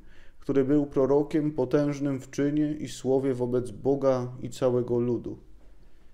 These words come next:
Jak arcykapłani i nasi przywódcy wydali go na śmierć i ukrzyżowali.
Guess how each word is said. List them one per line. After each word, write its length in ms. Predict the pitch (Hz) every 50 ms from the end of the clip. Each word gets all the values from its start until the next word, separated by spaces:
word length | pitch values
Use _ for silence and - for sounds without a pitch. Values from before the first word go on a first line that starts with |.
| - -
Jak 260 | - 131 135 135 135 -
arcykapłani 840 | 127 131 131 - 139 - 143 135 127 - - 147 147 151 160 165 156
i 60 | 147
nasi 260 | 135 127 - - 123
przywódcy 720 | - - - 131 120 120 143 143 139 - - - 131 127 120
wydali 460 | 120 123 120 120 139 139 131 135 127
go 160 | 120 135 131
na 140 | 127 127 123
śmierć 600 | 123 - - 127 131 143 135 127 123 - - -
i 60 | -
ukrzyżowali. 920 | 123 117 117 - - - 117 117 120 117 113 113 107 104 101 101 - -